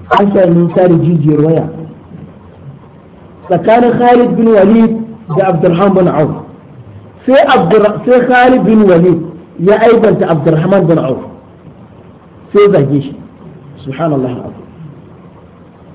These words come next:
Kaga sibab laifi ne ai. Sai dai kuma ba sa dawwama a kai. Isa Allah Ta'ala ce, "Wa lam yusirru ala ma fa'alu wa ma ya'lamun." Ba sa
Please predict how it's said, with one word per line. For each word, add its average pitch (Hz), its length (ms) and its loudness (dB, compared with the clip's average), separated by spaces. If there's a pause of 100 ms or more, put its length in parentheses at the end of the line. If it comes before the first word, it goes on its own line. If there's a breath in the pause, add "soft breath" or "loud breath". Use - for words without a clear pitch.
(960)
Kaga 220 320 0 (400)
sibab 202 400 0 (1160)
laifi 180 300 0
ne 139 200 -4
ai. 101 120 -12 (800)
Sai 180 100 0
dai 202 100 4
kuma 196 180 0
ba 226 220 0
sa - 100 2
dawwama 165 440 2
a - 120 -8
kai. 127 100 -6 (320)
Isa 185 200 -2
Allah 196 180 2
Ta'ala 170 300 -2
ce, 185 60 -2
"Wa 165 100 2
lam 208 160 0
yusirru 202 420 -2
ala 165 240 0
ma 160 160 -2
fa'alu 190 520 -2 (420)
wa 180 120 0
ma 160 80 0
ya'lamun." 123 540 -8
Ba 196 220 0
sa 214 100 -2